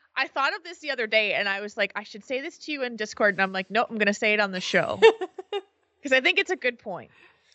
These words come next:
Speaker 1: 'Cause sometimes, like, what we do, and we, this is no secret, we have our own channel in Discord that sometimes when we're just needing to vent or frustrated about something, we just say it. And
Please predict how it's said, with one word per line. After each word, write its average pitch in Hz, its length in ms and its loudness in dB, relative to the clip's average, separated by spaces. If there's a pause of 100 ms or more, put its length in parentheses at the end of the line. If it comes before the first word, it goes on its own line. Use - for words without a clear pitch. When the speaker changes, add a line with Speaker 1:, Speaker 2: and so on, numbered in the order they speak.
(160)
Speaker 1:
'Cause 277 120 -6
sometimes, 370 320 -2
like, 294 220 4
what 320 160 2
we 381 120 -4
do, 214 260 2
and 240 140 0
we, 262 60 -2
this 359 200 -8
is 311 100 -10
no 269 160 -2
secret, 196 440 -2
we 247 120 -4
have 247 180 2
our 240 140 4
own 233 160 -4
channel 220 300 2
in 220 80 0
Discord 202 420 0
that 214 160 2
sometimes 269 320 -14
when 254 100 -6
we're 226 100 -2
just 208 200 -6
needing 233 240 -4
to 170 120 -2 (200)
vent 208 260 2
or 185 120 0
frustrated 220 440 -2
about 214 160 2
something, 208 180 -12
we 190 100 -10
just - 260 -12
say - 180 0
it. - 240 -14 (1120)
And 254 340 2